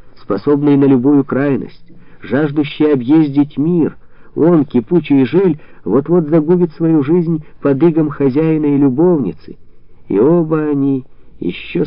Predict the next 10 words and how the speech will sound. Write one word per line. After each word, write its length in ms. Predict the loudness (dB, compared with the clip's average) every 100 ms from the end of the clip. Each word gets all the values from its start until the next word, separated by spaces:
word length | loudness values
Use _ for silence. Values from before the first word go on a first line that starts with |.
| -6
смеют 440 | -6 -2 0 -2 -4
осуждать 840 | -8 -6 -4 -4 -6 -6 -8 -10
его. 360 | -10 -10 -12 -14 -20 -20 -20 -20 -20 -20 -20 -20 -20 -10
Ну 160 | -6
так 220 | -4 -6 -4
вот... 200 | -4 -4 -16 -20 -20 -20 -8
Он 160 | -4 -2
больше 340 | 0 0 0
не 120 | -2
желает 480 | 0 2 2 0 -2